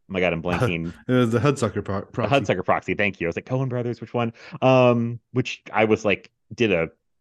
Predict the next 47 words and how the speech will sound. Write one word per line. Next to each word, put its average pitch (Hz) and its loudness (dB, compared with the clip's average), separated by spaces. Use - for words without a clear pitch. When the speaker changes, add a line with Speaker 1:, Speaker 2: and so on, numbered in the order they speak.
Speaker 1:
double 120 2
take 76 -8
at. 78 -2
It 117 2
was 113 4
like, 101 -6
"What, 139 0
what? 120 -2
The 107 0
Bruce 156 4
Campbell?" - -2
<laughs> - -10
Speaker 2:
Yeah, 165 2
he's 135 2
in 160 6
Speaker 1:
Like 147 6
Speaker 2:
it 139 0
for, 147 2
like, 123 2
two 139 2
seconds, 120 -2
and 107 -4
I 110 -6
don't 92 -4
know. - -8
Everyone, 104 -8
it 104 -6
was, 104 -6
that's 104 -6
just 98 -10
how 90 -10
it 82 -12
works, 92 -14
you 95 -8
know? 90 -10
It's 92 -14
weird 92 -10
like 87 -14
that 98 -10
sometimes. 135 0
Speaker 1:
<laughs> - -20
Um, 151 0
but 131 0
it - 4
was 156 2
very 185 2
cool. 110 0